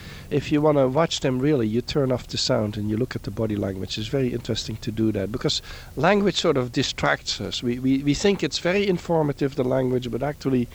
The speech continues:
it also impedes our understanding. Now, the apes, of course, or your average dog, they don't know much about your language. They, they don't pick up all the details of it.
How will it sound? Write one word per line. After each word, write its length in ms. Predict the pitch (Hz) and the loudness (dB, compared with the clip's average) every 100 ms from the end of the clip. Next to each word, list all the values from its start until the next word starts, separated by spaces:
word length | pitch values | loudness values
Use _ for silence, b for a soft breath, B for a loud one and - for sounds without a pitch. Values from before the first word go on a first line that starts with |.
| B B B B B - | B B B B B -2
it 160 | 131 | 2
also 520 | 135 135 143 123 113 - - | 4 4 2 2 0 -2 -2
impedes 560 | 139 - - 127 - | -2 0 0 0 0
our 300 | - 120 117 - | -4 -2 -2 -2
understanding. 760 | 117 107 - 127 110 95 90 B B B | -4 -4 -4 -2 -2 -4 -6 B B B
Now, 140 | 160 147 | 4 6
the 140 | 156 | 6
apes, 280 | 196 202 185 | 4 4 0
of 120 | - | 0
course, 380 | 170 165 165 147 | 4 6 4 2
or 240 | 117 113 | 0 0
your 260 | 110 113 117 | 0 0 -2
average 460 | 135 131 113 113 | -4 -2 -4 -2
dog, 460 | 131 151 151 151 139 - B B B | 2 4 4 2 -2 -14 B B B
they 460 | 131 120 113 110 104 | -2 0 2 2 0
don't 320 | 117 139 175 | 2 2 2
know 180 | 135 127 | 2 2
much 280 | 123 - | 0 -2
about 340 | 113 113 110 - | -2 -2 -2 -4
your 120 | 110 | -2
language. 420 | 113 113 113 - | -2 -2 -4 -4
They, 140 | 117 98 | -4 -4
they 180 | 117 | -2
don't 260 | 110 131 - | -2 -2 0
pick 220 | 156 - | -2 0
up 240 | 151 - - | -2 -2 0
all 140 | 131 | 2
the 100 | 123 | 2
details 500 | 127 127 139 123 123 | 0 0 2 0 0
of 120 | 113 | -2
it. 220 | 117 - | -2 -4